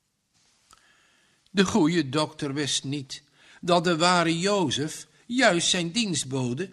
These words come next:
op het oog had. Nel stond die middag op het punt om weg te gaan, toen ze zich de aanzicht, eh, herinnerde,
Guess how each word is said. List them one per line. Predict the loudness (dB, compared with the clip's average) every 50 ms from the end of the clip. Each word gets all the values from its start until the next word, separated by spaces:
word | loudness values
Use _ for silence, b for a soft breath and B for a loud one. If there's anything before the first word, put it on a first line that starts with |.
| -16 _ _
op | _ -4 -2 -2
het | -6 -8 -4
oog | 0 0 2 2 0 -2
had. | 0 0 0 0 -2 -8 -18 _ _ _ _ b b b b b b b
Nel | b -2 2 4 4 4 4 2
stond | 0 -2 -2 -2 -2 -2 -2 -2
die | -2 -2 -4
middag | -2 -2 -2 -2 -2 -4 -6 -4 -6
op | -8 -6
het | -8 -10 -10 -10
punt | _ -4 -4 -2 -2 -6 -6
om | -6 -6 -6
weg | -4 -4 -6 -6 -8 -14
te | -16 -16
gaan, | -14 -12 -12 -12 -12 -14 -16 _ B B B B B B B B B B
toen | _ -2 -2 0 0
ze | -2 0 0
zich | 0 0 -2 -2 -4
de | -10 -12 -14 _
aanzicht, | -2 -2 -2 0 -2 -4 -4 -4 -4 -6 -8 -10 -16 -20 -20 b b b b b b
eh, | -4 -4 -2 2
herinnerde, | 2 2 2 2 -2 -4 -6 -8 -10 -14 -16 -18